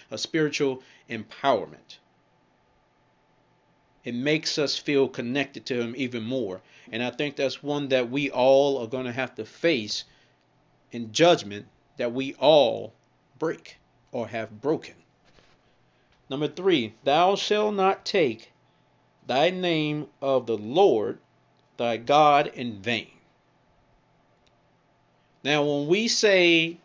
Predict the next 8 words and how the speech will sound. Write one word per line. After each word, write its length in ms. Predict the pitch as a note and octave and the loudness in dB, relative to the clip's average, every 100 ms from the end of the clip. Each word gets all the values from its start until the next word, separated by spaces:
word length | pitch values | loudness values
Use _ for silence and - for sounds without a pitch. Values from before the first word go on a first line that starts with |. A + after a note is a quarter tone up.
| _ _ - | _ _ -10
God, 420 | G#2+ C#3+ C#3 C3+ - - _ _ _ _ _ _ _ _ _ _ _ _ _ _ _ _ _ _ _ _ _ _ _ _ _ _ _ | 0 2 4 2 0 -10 _ _ _ _ _ _ _ _ _ _ _ _ _ _ _ _ _ _ _ _ _ _ _ _ _ _ _
that's 360 | C#3+ D#3+ D3+ E3 | 2 2 2 -2
what 140 | D3+ | -2
that's 220 | A#2+ A2 | -2 -2
about. 320 | G2+ - A#1+ - _ _ _ _ _ _ E3 | -4 -10 -14 -16 _ _ _ _ _ _ -14
We're 100 | B2 | -6
taking 420 | - G3 G3 F#3+ | 0 0 2 -2
it 200 | F#3+ | -2